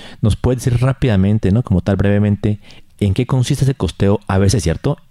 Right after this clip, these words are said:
Y complemento la pregunta es, ¿y por qué puede ser relevante para una empresa de marketing digital?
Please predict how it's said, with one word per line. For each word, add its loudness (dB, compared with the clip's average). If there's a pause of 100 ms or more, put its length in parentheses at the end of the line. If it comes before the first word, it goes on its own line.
Y -2
complemento 0
la 0
pregunta 0
es, -2 (100)
¿y 0
por -4
qué 0
puede -2
ser 0
relevante 0
para 0
una 4
empresa 0
de 2
marketing 0
digital? -4